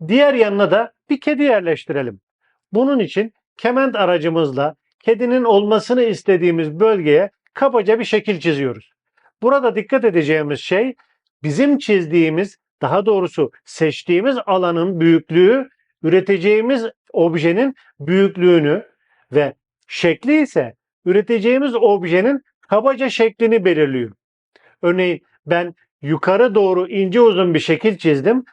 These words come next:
ve arkasında da kuyruğun geleceğini tahmin ettiğim bir uzantı çizdim. Şimdi üretken dolguya tıklayıp bu bölgeye kedi yazıyorum. Çok şükür ki bizim dilimizdeki komutları anlıyor.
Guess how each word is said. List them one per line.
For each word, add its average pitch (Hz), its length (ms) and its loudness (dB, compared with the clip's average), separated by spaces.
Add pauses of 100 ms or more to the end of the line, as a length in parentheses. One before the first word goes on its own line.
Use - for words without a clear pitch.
(140)
ve 143 180 -2 (240)
arkasında 208 680 0
da 160 160 -2 (240)
kuyruğun 226 500 -2
geleceğini 185 600 0
tahmin 170 360 -2
ettiğim 190 520 0
bir 202 200 -2 (220)
uzantı 202 540 -2
çizdim. 123 380 -4 (500)
Şimdi 247 500 -2 (260)
üretken 226 500 0
dolguya 185 380 0
tıklayıp 202 460 -2 (260)
bu 262 160 0
bölgeye 220 480 2
kedi 208 260 0
yazıyorum. 139 520 -2 (320)
Çok 262 240 -2
şükür 233 320 -2
ki 247 280 -2 (160)
bizim 240 300 0
dilimizdeki 202 460 0
komutları 202 560 -2
anlıyor. 190 400 0